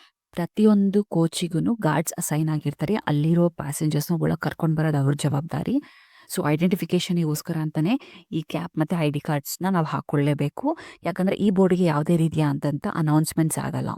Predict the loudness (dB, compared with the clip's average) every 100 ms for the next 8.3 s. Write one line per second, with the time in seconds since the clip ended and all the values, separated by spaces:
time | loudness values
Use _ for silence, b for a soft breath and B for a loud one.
0 | -10 B B -14 -2 0 2 0 -2 -4
1 | -4 -4 -2 -4 B B B -4 0 2
2 | 2 2 2 0 0 -2 0 0 0 -2
3 | -4 -8 -10 -10 -8 -4 0 0 -2 -6
4 | -4 -2 -2 2 2 2 -2 -4 -4 -2
5 | 0 0 0 0 2 0 0 0 2 0
6 | -2 -6 -6 -6 -6 -4 -4 -2 -2 -4
7 | B B B B B -8 -4 0 0 0
8 | -2 -2